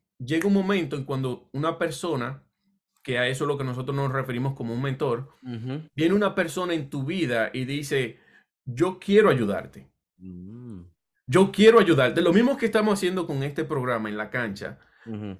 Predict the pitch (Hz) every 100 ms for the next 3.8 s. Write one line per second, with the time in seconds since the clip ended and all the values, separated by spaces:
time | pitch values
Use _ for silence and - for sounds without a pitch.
0 | - 196 196 180 180 165 139 135 127 117
1 | 165 170 185 190 165 110 92 - 98 -
2 | 156 190 - 165 185 - 160 165 160 156
3 | 139 143 147 123 113 92 -